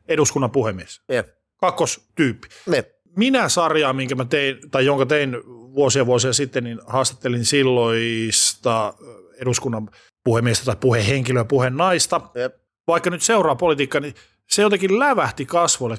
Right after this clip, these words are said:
Speaker 1: kuinka iso vaikutusvalta ja kuinka tärkeässä roolissa eduskunnan puhemies on.
Speaker 2: Kyllä.
Speaker 1: Ja tässä kohtaa, tässä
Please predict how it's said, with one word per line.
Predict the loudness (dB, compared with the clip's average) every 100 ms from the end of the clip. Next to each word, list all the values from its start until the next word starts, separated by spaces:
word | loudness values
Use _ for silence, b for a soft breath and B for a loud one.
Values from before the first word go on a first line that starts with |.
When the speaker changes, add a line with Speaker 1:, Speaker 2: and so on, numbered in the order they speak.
| -2
Speaker 1:
kuinka | -2 -2 -6
iso | -6 -4 -2 0 -2 0
vaikutusvalta | 2 2 0 -8 -20 _ -20 -20 -20 -4 0 2 2 0 -4
ja | -4
kuinka | -4 -4 -4 -10 -10 -16 -18 -4
tärkeässä | -2 -2 -2 -2 0 -2 -8 b b b b
roolissa | -4 2 4 2 0 0
eduskunnan | 0 0 0 -4 -12 -8
puhemies | -2 0 0 -2 -4 -4
on. | 0 -2 -2 -12 _
Speaker 2:
Kyllä. | -2 2 0 -2 _ _ _ _ -16
Speaker 1:
Ja | -4
tässä | -2 0 0
kohtaa, | 0 -2 0 2 2 0
tässä | -2 0 0